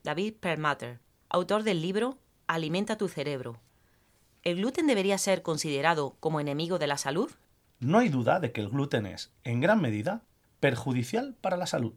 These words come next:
Speaker 2: Claramente, el consumo de azúcar en los niveles que se registran actualmente se puede comparar a la amenaza que tenía el tabaco para la salud.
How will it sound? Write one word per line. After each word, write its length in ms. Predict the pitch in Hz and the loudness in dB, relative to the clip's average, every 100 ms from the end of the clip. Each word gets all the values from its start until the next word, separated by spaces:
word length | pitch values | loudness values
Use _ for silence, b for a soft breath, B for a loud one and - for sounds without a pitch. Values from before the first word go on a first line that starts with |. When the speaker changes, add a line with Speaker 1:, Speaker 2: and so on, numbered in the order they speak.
| _ _ - | _ _ 0
Speaker 2:
Claramente, 640 | 240 247 135 107 113 247 _ _ | 4 6 6 2 -4 -12 _ _
el 160 | 139 139 | -2 0
consumo 480 | 147 131 220 220 233 | 0 -2 2 2 2
de 80 | 185 | 0
azúcar 380 | - 110 104 | -4 -6 -4
en 100 | 107 | -4
los 140 | 107 113 | -6 -4
niveles 340 | 107 135 147 | -4 -2 -4
que 120 | - | -6
se 140 | - 139 | -6 -6
registran 460 | 139 - 110 110 | -6 -8 -12 -10
actualmente 760 | 98 - 117 117 113 139 226 247 _ - | -12 -8 -4 -2 -2 -2 -6 -10 _ -10
se 240 | - 135 | -2 0
puede 320 | 123 160 139 113 | 0 2 2 2
comparar 600 | 110 104 107 160 - - - | -4 -4 0 0 -2 -10 -4
a 160 | 113 | 0
la 220 | 110 101 101 | 0 0 -2
amenaza 560 | 101 104 147 175 165 | -4 -6 -4 -4 -6
que 100 | 127 | -8
tenía 460 | 110 107 110 87 - | -8 -4 -4 -6 -12
el 180 | 110 98 | -12 -10
tabaco 500 | 95 143 170 226 226 | -4 -4 -2 -6 -2
para 200 | 110 101 | -4 -4
la 80 | 92 | -6
salud. 320 | - 101 | -6 -8